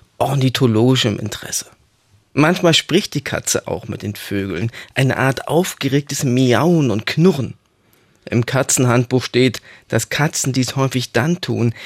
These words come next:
wenn sie die Vögel gerne jagen würden, aber keine Chance sehen,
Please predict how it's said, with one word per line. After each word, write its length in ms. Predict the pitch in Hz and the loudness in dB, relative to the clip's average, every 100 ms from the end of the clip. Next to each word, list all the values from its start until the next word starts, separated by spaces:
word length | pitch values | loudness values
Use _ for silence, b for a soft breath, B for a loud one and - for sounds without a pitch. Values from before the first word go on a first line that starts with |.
| B | B
wenn 420 | 113 120 131 185 180 | -4 2 4 4 4
sie 100 | 156 | 2
die 140 | 135 | 2
Vögel 480 | - - 143 156 156 | 0 2 4 4 2
gerne 360 | 131 123 143 | 2 2 2
jagen 580 | 127 120 117 135 127 113 | 4 2 2 2 2 2
würden, 520 | 139 220 147 139 165 - B B B | 4 4 6 4 4 0 B B B
aber 240 | 135 135 143 | -4 0 -2
keine 320 | - 143 151 | 0 0 0
Chance 580 | - - 175 165 117 104 | 0 -2 0 0 0 -2
sehen, 300 | 101 - | -4 -6